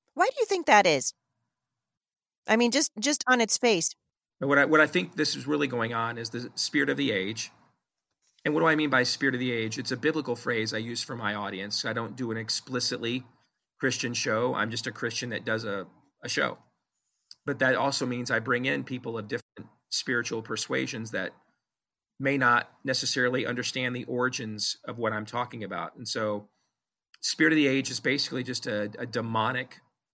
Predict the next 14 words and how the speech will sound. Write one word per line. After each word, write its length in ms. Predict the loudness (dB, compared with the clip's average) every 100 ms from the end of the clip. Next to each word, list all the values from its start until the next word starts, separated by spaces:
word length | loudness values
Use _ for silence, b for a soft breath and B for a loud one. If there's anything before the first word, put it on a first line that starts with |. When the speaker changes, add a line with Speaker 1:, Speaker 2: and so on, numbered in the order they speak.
| _ -4
Speaker 2:
is 100 | -2
a 60 |
manifestation 800 | 0 -2 -2 -4 -2 -2 -4 -8
of 100 | -10
the 80 | -6
demonic 580 | -6 -2 -2 -2 -6 -12 -16 -8
influence 640 | -8 -8 -8 -8 -4 -6 -6 _ _ _ _ _ _ _
behind 680 | -8 -2 0 0 -4 -8 -14 _ _ _ _ _
whatever 680 | -2 2 4 4 2 0 -4 _
is 220 | -4 -2
the, 360 | -4 -4 -6 -10 -16 _ _ _ _ -2
is 180 | 0 2
the 320 | 4 4 0 -8 _
prevailing 920 | -4 -4 0 0 2 0 -2 -4 -8